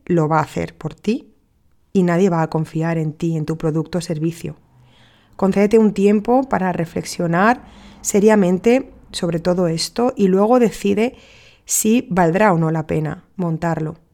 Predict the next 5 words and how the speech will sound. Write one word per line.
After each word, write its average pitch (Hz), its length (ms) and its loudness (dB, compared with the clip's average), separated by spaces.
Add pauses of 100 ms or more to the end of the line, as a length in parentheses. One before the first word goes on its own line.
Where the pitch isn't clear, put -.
(1080)
Para 190 220 0
mí 233 160 4
este 262 220 0
punto 254 340 0
es 262 320 0